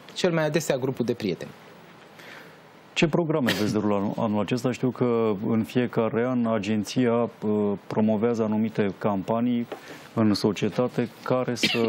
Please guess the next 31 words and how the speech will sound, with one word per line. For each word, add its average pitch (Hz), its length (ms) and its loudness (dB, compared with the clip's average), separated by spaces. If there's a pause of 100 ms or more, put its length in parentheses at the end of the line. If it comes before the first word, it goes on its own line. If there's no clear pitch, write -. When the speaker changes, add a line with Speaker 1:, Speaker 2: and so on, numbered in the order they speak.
Speaker 2:
<coughs> 110 120 0
nu 120 60 0
știu, 95 240 -2
să 104 340 0 (640)
atragă 117 400 2
atenția 107 440 0
tinerilor 113 380 0
către, 107 280 -2
așa 107 220 -2
cum 104 160 0
spuneam, 110 420 0
alte 107 240 0
programe 104 380 0
educative 101 440 0
decât 98 240 -2
consumul 104 500 0
de 95 260 0 (100)
droguri, 98 300 0
stupefiante 101 580 -4
și - 120 -6
alte 98 360 -4
substanțe 95 440 -6
halucinogene. 95 760 -6 (440)
Speaker 1:
<clears throat> - 580 -6
Programe 226 360 2
sunt 196 180 2
multiple, 143 420 0
ele 156 220 2
se 175 160 0
desfășoară 147 560 0
de 135 340 0